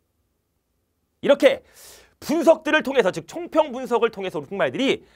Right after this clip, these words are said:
내가 부족한 것, 아, 내가 수특을 좀 덜, 덜 풀었구나. 아, 이제부터는 수완을 좀 풀어야 되겠구나. 이런 수특과 수완을 풀기 위해서는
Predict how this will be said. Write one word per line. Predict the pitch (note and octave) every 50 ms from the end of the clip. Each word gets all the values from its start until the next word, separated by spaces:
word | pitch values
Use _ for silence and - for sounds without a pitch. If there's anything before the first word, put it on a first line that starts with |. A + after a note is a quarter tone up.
| _ _ _
내가 | - C3+ - A3 A3
부족한 | - - G3 F#3 - F#3 F#3 D#3+
것, | D3+ C3+ -
아, | C#3+ D3 - C3+
내가 | A#2+ A#2 A2+
수특을 | - - - _ - G3+ C#4+ C4+
좀 | - G#3+ E3+
덜, | - - F#2+ A2+ A#2+ - - - -
덜 | - C#3+ D#3+ D#3
풀었구나. | - - G#3+ - - G2+ D3 F#3+ - - _ _ _ _ _ _ _ _ _
아, | - G#2+ C3
이제부터는 | D3+ C#3 E3+ D#3+ D3 - G3+ G3+
수완을 | - - C4+ E4 D#4 D4+ D4 D4 -
좀 | D4 C4
풀어야 | - - - C4 B3
되겠구나. | - G3 D3+ B2+ - G#2+ - G#3 F3 - - _ _ _ _ _ _ _ _
이런 | - F3+ A3
수특과 | A3 - - - D#4 - - D4 C#4+ C#4
수완을 | - D4 D4 C#4 C4 C4
풀기 | C4 - B3+ G#3 A#3+ G#3+
위해서는 | C4 B3+ A3+ F#3+ C4+ E4 E4+ F4+ -